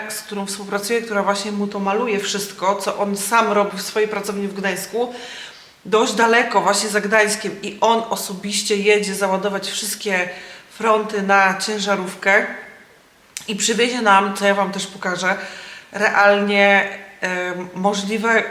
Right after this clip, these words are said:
odcienie beżu, które są sprawdzone i wiemy, że one wyjdą pięknie. No i on już rozmawiał z tą lakiernią i załatwił, że tak naprawdę w ciągu dwóch dni oni to przemalują. Ja jestem zdumiona,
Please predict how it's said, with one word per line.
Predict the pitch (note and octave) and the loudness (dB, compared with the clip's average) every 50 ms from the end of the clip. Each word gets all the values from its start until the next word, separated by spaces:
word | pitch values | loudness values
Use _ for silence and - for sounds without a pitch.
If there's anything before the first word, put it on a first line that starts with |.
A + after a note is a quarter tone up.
| - - - - - - _ _ _ _ _ _ _ _ _ | -8 -14 -18 -20 -20 -20 _ _ _ _ _ _ _ _ _
odcienie | G#3+ G3 - - - - A#3+ A3 A3+ G#3+ | -8 -8 -6 -6 -4 -2 -2 -2 0 0
beżu, | G3 A3+ A#3 A#3 A#3+ A#3 B3 G3+ | 2 4 4 4 4 2 -2 -2
które | - A3+ A#3 | 0 0 0
są | A3+ - A3 G#3+ | 0 -2 -4 -6
sprawdzone | G#3+ - - A3+ G#3+ G3+ G3 A#3 A3+ A3+ G#3+ G#3+ | -6 -6 -6 -6 -6 -2 0 2 2 4 2 2
i | G#3+ G3 | -2 -2
wiemy, | F#3 G#3 G#3+ G#3 G#3 G3+ | 0 0 0 0 0 -2
że | G#3 G3+ | -2 0
one | G3+ G3+ | 0 0
wyjdą | G3 G#3+ G#3+ G3 G#3 G3 | -2 -2 -2 -2 -4 -6
pięknie. | F#3+ - G#3+ G3+ F#3 F#3+ - - G#3 A3 A#3+ B3+ B3 - - - - - - - - - | -6 -4 -2 -2 -2 -2 -4 -2 0 0 0 0 -2 -8 -12 -12 -14 -14 -16 -18 -10 -4
No | G#3 A3 A#3 | 0 2 2
i | A#3+ A#3 | 4 4
on | A3+ A3+ A3 A3 | 4 4 4 2
już | A3 G#3+ G#3 | 0 0 -2
rozmawiał | G#3+ G3+ G3+ G#3+ G#3+ G#3+ G#3+ G#3 | -4 0 2 2 2 2 0 -2
z | G#3 | -2
tą | - A3 G3+ | -4 -4 -2
lakiernią | G3 F#3 F#3 - - A3+ A3 A3 G#3+ A3 A3 G#3+ G#3 G#3 | -2 -4 -4 -2 0 2 2 2 2 2 2 2 2 0
i | G3 | -4
załatwił, | F#3 G3 F#3+ F#3+ G3+ G3+ G3+ - G#3+ G#3 G3+ | -4 -2 2 4 4 2 2 -2 -4 -4 -4
że | G3+ F#3 G3 G3 F#3+ F#3+ F#3+ E3+ - - - - | -4 -4 -2 -2 0 0 0 -2 -2 -6 -10 -12
tak | F#3+ F#3+ - | -12 -8 -8
naprawdę | G3 F#3 G3+ G#3 G3+ G3 G3 F#3+ G#3 G3+ | -8 -4 0 2 2 2 0 0 0 0
w | G3+ - | 0 -2
ciągu | - G#3+ G3+ G3+ G3 F#3+ | -4 -4 -4 -4 -4 -6
dwóch | F#3+ F#3+ G#3+ A3 G#3 - | -2 0 0 0 0 -2
dni | G#3 G3+ G3+ G#3 - | -4 -4 -4 -6 -4
oni | - F#3 G3+ G3+ G3+ G3 | -2 -2 0 0 -2 -2
to | G3 G3 | -4 -6
przemalują. | F#3+ - - - A3 A3 G3 G3+ G3+ G3 G3+ G3 G3 F#3+ F3+ E3 D#3 C#3+ D3 - - - - - _ _ _ _ - - - - - - - - | -8 -6 -6 -4 -4 -2 0 2 2 2 2 2 0 0 -2 -2 -2 -4 -6 -8 -12 -18 -20 -20 _ _ _ _ -20 -18 -16 -16 -16 -16 -6 0
Ja | G#3+ A3+ A#3+ | 2 4 4
jestem | B3+ B3 B3 B3 B3 A#3+ A3 A3 | 4 4 0 -2 0 0 -2 -2
zdumiona, | G3+ G3 F#3 G#3+ G#3+ G#3+ G#3+ A3+ A3 G#3 G3+ G3 F#3 F3+ F3+ F3+ F#3 G3+ A3+ - | -2 -4 -4 -4 -2 0 2 4 6 6 4 4 4 4 4 6 4 4 2 0